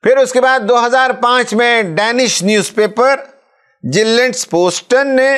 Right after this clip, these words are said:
सैटिरिकल कार्टून पब्लिश किए, यानी उस न्यूज़पेपर के कार्टून ने नबी सल्लल्लाहु अलैहि वसल्लम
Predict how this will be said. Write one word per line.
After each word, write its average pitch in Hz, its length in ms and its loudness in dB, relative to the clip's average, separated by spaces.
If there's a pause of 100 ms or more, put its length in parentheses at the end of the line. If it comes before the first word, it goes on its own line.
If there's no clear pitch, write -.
(400)
सैटिरिकल 254 760 0
कार्टून 196 680 0 (600)
पब्लिश 160 500 0
किए, 107 320 -4 (720)
यानी 254 640 0
उस 214 240 -2
न्यूज़पेपर 180 540 0
के 156 160 -4
कार्टून 190 560 0
ने 254 200 0 (580)
नबी 240 260 0
सल्लल्लाहु 190 560 0
अलैहि 165 240 0
वसल्लम 196 600 0